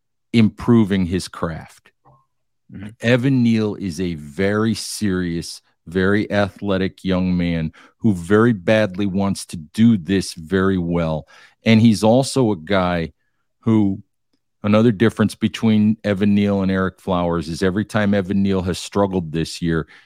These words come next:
Speaker 1: he stood in front of his locker or he sat in front of his locker and he took accountability for it. When Ereck Flowers would struggle, he would refuse to speak to media and would leave his teammates to speak for him.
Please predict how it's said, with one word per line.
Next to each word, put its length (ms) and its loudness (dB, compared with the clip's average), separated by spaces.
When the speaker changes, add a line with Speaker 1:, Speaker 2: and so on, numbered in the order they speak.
Speaker 1:
he 160 -4
stood 400 0
in 120 4
front 260 2
of 60 0
his 140 -4
locker 440 0
or 200 -4
he 60 -4
sat 460 0
in 80 -6
front 220 -6
of 60 -6
his 160 -8
locker 480 -4
and 180 -4
he 120 -6
took 300 -6
accountability 800 -2
for 380 -8
it. 80 -20
When 340 -2
Ereck 360 0
Flowers 600 0
would 200 -4
struggle, 640 -2
he 140 2
would 180 0
refuse 520 2
to 100 -4
speak 400 -2
to 100 -2
media 580 2
and 200 2
would 100 0
leave 240 0
his 160 -4
teammates 540 2
to 100 -8
speak 400 -6
for 220 -2
him. 340 -8